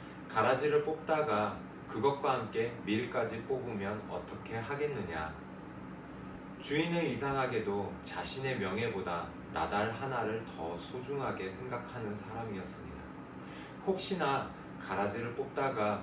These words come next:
곡식이 상할까 염려하셨습니다. 곡식을 더 소중히 여기시기에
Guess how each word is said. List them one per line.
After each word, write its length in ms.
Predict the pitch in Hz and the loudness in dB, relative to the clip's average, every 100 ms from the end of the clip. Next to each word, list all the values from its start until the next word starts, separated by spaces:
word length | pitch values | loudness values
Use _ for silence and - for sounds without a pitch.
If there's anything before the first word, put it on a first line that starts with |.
| - | -2
곡식이 460 | 95 - 123 123 120 | -6 -4 -4 -4 -4
상할까 720 | - 135 135 - 98 101 95 - | -4 0 0 0 0 0 0 -4
염려하셨습니다. 1200 | 85 87 95 104 113 - 139 147 - 101 92 - - - - - - - - - - - | -2 -2 -2 0 0 -2 -6 -6 -6 -6 -6 -8 -10 -10 -10 -10 -10 -10 -10 -10 -4 0
곡식을 580 | - - 175 160 156 | 0 2 0 4 2
더 220 | - - - | 4 4 4
소중히 600 | - 165 165 165 165 139 | 0 -4 -4 -2 2 4
여기시기에 880 | - 139 135 - 160 131 104 90 | 2 2 -4 -4 -4 0 0 0